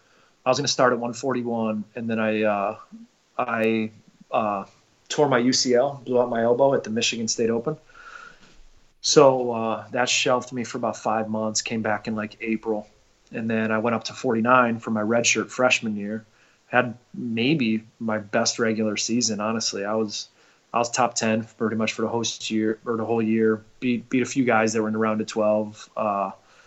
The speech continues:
you know, I beat Gregor Gillespie that year when he was on fire. Like, he was a beast.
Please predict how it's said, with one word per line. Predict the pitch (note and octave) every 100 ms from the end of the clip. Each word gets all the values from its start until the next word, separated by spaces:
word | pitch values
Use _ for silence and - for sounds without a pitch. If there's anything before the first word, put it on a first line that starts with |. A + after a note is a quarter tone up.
| - - - -
you | A2
know, | G#2 G#2
I | G#2
beat | G#2 A2+ -
Gregor | - A2+ A2+
Gillespie | A2 A2 A2 A2+
that | G#2+ G2+
year | A2 G#2+ G#2+ - -
when | G#2+ G2+
he | A2+
was | A2
on | G#2+ G#2
fire. | - A2+ G#2+ G2+ G2+
Like, | G2+
he | G2+ G#2+
was | G2+
a |
beast. | F#2+ G#2 G#2 - -